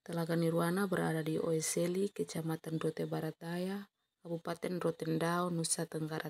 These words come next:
Timur. Jarak dari Pelabuhan Ba'a menuju Telaga Nirwana sekitar empat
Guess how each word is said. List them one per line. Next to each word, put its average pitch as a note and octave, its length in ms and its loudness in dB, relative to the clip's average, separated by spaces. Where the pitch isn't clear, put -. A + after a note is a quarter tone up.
Timur. D#3 320 -6
Jarak F#3+ 320 0
dari E3+ 240 4
Pelabuhan E3 560 4
Ba'a E3+ 400 2
menuju E3 880 0
Telaga D#3+ 320 -2
Nirwana D#3+ 800 4
sekitar E3 1300 0
empat E3 480 0